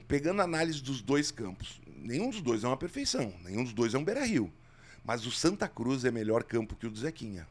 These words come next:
Qualquer um é melhor que o do Zequinha, sejamos honestos. Então eu acredito que ele vai com um time mais forte amanhã contra o Santa Cruz, por isso que eu aposto numa vitória do Internacional,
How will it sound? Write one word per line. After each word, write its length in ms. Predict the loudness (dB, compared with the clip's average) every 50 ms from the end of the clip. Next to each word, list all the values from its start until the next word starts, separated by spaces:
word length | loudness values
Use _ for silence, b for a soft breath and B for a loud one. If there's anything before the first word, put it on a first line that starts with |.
| -12 -8
Qualquer 280 | -6 -6 -4 -4 -4 -4
um 140 | -2 -2
é 40 | 0
melhor 180 | 0 0 0 -2
que 100 | -2 -6
o 40 | -10
do 60 | -10
Zequinha, 380 | -10 -12 -12 -12 -12 -14 -14 -14 -18 -20 -16 -12
sejamos 300 | -8 -6 -4 -4 -4 -4
honestos. 420 | -6 -8 -8 -12 -14 -16 -18 -20 -20 B B B B B B B B B B B B B B B B B B B
Então 220 | 0 4 6 8
eu 60 | 8
acredito 360 | 6 4 2 0 0 -2 -4 -2
que 60 | -2
ele 80 | 2
vai 140 | 4 4 2
com 100 | 2 2
um 40 | -4
time 220 | -4 -2 -2 -4
mais 440 | -4 0 4 6 8 8 6 4 0
forte 420 | 0 4 6 6 6 6 4 2 2
amanhã 400 | 2 2 2 2 4 4 4 2
contra 180 | 0 -2 -6
o 40 | -6
Santa 200 | -6 -4 -4 -4
Cruz, 220 | -2 -2 -2 -2
por 100 | -4 -6
isso 80 | -4 0
que 60 | 2
eu 60 | 2
aposto 300 | 2 4 2 2 2 0 -2
numa 100 | -2 -2
vitória 300 | 0 2 4 4 4 4
do 100 | 0 -4
Internacional, 680 | -8 -6 -6 -4 -4 -4 -2 2 4 4 4 4